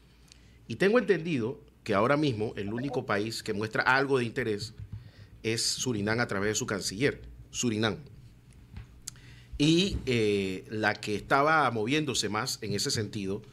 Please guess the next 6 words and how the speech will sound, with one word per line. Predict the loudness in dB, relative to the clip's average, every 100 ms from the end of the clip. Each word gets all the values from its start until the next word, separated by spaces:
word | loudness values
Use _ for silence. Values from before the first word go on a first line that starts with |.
| -8 -8 -20 -18 0
era | 2 4 6 4 4 2 0 -2
Isabel | -4 0 0
de | 0
Ser | -2 0
Malo. | 0 0 -4 -18 -20 -20 -20 -20 -20 0
Pero | 2 4 2 -2